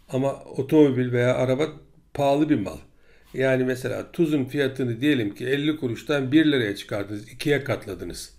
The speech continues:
Bir de düşünün, arabanın fiyatını, e,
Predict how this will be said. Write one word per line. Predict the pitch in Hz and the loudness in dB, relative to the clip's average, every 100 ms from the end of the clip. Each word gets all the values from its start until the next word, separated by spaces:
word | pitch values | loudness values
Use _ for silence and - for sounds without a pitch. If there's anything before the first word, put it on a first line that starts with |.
| - - _ - - | -20 -20 _ -12 -2
Bir | 156 | 0
de | 165 | 0
düşünün, | 143 120 143 110 | -2 -2 -2 -2
arabanın | 117 135 139 160 160 | 0 2 2 2 0
fiyatını, | 135 117 117 127 175 180 - - _ _ _ _ - | -2 -2 -2 -4 -4 -8 -18 -20 _ _ _ _ -10
e, | 117 113 110 | -6 -6 -6